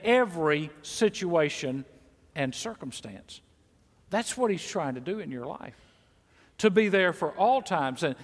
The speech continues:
and quite honestly, I see Christians not doing much better than lost people. I mean, some things happen to their lives and they just freak out.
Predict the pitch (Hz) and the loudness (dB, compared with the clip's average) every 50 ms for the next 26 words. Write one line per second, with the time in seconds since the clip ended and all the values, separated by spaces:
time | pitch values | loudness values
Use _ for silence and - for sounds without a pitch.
0 | - - - - 190 175 - - 196 180 160 147 139 - 214 226 240 226 220 226 | -16 -12 -4 -2 -2 -2 0 0 0 0 0 -2 -2 2 2 4 4 4 4 4
1 | 277 170 160 - - 190 160 160 - 170 214 254 - - 254 214 - - - 254 | 4 2 0 -2 -2 -2 -2 -2 0 0 0 0 0 0 -2 -4 -2 -2 -2 -2
2 | 254 - - 185 156 147 156 185 196 185 175 170 190 180 165 175 220 233 - - | -2 -2 -4 -6 -4 -2 0 0 0 0 0 0 0 0 0 0 0 -2 -2 0
3 | 208 208 185 175 156 139 147 139 147 180 220 240 226 - - - 113 104 - 95 | 0 2 2 0 -4 -6 -6 -4 -2 -2 -4 -4 -8 -10 -10 -10 -10 -10 -12 -16
4 | - _ _ _ _ _ _ _ _ _ _ _ _ _ _ _ _ _ _ _ | -18 _ _ _ _ _ _ _ _ _ _ _ _ _ _ _ _ _ _ _
5 | _ _ _ _ _ _ _ _ _ _ _ _ _ _ _ _ _ - 175 165 | _ _ _ _ _ _ _ _ _ _ _ _ _ _ _ _ _ -10 -8 -8
6 | 135 - _ _ _ _ - - - - - 220 247 240 254 240 208 185 - 196 | -8 -10 _ _ _ _ -18 -12 -2 2 4 4 4 4 4 2 2 2 4 4
7 | 202 202 - 196 180 180 175 180 175 165 170 180 190 190 190 160 165 147 170 226 | 4 4 4 0 -2 0 2 2 2 4 4 4 4 2 0 -2 -2 -2 -2 -2
8 | 214 180 156 - - - - 190 185 180 - 190 190 202 - - - - - | 0 -2 -6 -6 -8 -6 -2 -2 -2 0 0 -2 -2 -2 -4 -8 -12 -14 -18